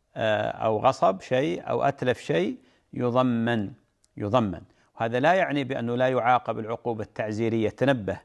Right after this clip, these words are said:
أنت سألتني عن الحدود، الحدود لا، ما تقام مثلًا الحدود على الطفل، وإنما المتلفات، أتلف مال مثلًا، غصب مال، سرق مال، اعتدى على سيارة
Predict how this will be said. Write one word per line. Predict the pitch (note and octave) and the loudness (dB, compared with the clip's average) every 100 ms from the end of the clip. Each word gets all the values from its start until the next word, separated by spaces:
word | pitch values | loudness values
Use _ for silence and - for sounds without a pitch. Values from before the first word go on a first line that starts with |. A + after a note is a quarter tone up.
| _ _ _ _ - | _ _ _ _ -8
أنت | G#2 | -6
سألتني | G#2+ C#3 D3 - C#3 B2+ | -4 -2 -2 0 -2 -2
عن | A#2 B2 | 0 -2
الحدود، | A#2+ C3 B2 F#2 - _ _ _ _ _ | 0 0 0 -2 -8 _ _ _ _ _
الحدود | G#2 - A#2+ E3 F#3 | -8 -2 0 2 4
لا، | E3+ A2+ | 2 2
ما | B2 | -2
تقام | A#2 D3 - A#2+ G#2 - - _ _ - | -2 -6 -2 -2 -2 -10 -18 _ _ -6
مثلًا | B2 A#2 A2 | -4 -2 -4
الحدود | G#2+ - A#2+ C#3+ C3 | -4 -6 -4 -2 0
على | G#2 A#2 C3 D#3 _ _ _ _ | 2 4 2 0 _ _ _ _
الطفل، | - - C3+ G2 - _ _ _ _ _ _ | -10 0 0 0 -8 _ _ _ _ _ _
وإنما | A2+ B2+ C3 C3+ D3+ E3 E3 - | -2 0 0 2 0 0 -2 -4
المتلفات، | A#2+ B2 - C3+ C#3+ B2 - - _ C3+ | -4 -4 0 0 2 0 -4 -18 _ -4
أتلف | B2+ B2 A2+ - | -4 0 -2 2
مال | B2+ B2+ A#2 | 2 2 0
مثلًا، | A2+ A2+ A2 G#2+ | -2 -2 -2 -2
غصب | A#2 - A2+ | -2 0 -2
مال، | G#2+ B2+ B2 A2+ | 0 2 2 0
سرق | - A2+ A2+ - | -2 0 0 0
مال، | A2+ C3 B2 A#2 - _ _ _ _ _ | 0 2 2 -2 -10 _ _ _ _ _
اعتدى | - A#2 - B2 A#2 | -2 -2 0 2 2
على | A2 A#2 A2+ A2+ - - | 4 4 4 4 0 -6
سيارة | - A#2 A2+ | -4 2 2